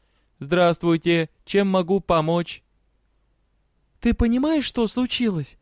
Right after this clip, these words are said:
спросила Ева. «Да, все погибли», ответил охранник. «Как к тебе обращаться?» спросил Саша. «Боб три, но коллеги и друзья звали меня Петрович», сказал робот.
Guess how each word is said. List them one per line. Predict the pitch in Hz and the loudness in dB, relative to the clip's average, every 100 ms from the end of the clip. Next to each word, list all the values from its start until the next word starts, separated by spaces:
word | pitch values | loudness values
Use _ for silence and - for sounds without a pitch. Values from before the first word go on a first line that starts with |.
| _ | _
спросила | - 147 139 - 143 | -12 -4 -4 -2 -2
Ева. | 160 147 135 113 113 - _ _ _ _ | -2 -2 -2 -2 -10 -14 _ _ _ _
«Да, | 143 175 165 - _ | -2 0 0 -6 _
все | - 185 190 | -6 -2 -2
погибли», | - 202 165 156 151 151 147 _ _ | 0 -2 0 -2 0 -4 -4 _ _
ответил | 131 - 131 127 143 | -10 -2 -2 0 -2
охранник. | 147 147 131 117 113 - _ _ _ _ | -2 -2 -2 -2 -6 -12 _ _ _ _
«Как | 233 233 | 0 0
к | - | -2
тебе | 220 214 220 | -2 2 2
обращаться?» | - 202 226 233 - 175 - 139 127 _ | 2 0 0 0 -2 -2 -2 -4 -4 _
спросил | - - 135 127 151 | -14 -4 -4 0 -2
Саша. | 139 135 120 - 117 _ _ _ _ _ | 0 -2 -2 -6 -12 _ _ _ _ _
«Боб | 131 139 151 - | -2 2 2 0
три, | - 151 147 120 _ _ | -2 0 0 -4 _ _
но | 143 151 147 | -2 2 2
коллеги | - 156 151 160 151 156 | 2 0 2 0 0 -2
и | 151 151 | -2 -2
друзья | 147 143 151 147 | -2 0 0 0
звали | 139 156 147 147 | 0 0 2 0
меня | 147 147 147 | 0 0 -2
Петрович», | - 165 - 165 139 120 - _ _ _ | 0 -4 0 0 0 -2 -8 _ _ _
сказал | - 135 127 143 139 | -6 -4 0 0 0
робот. | 127 113 123 | -2 -2 -8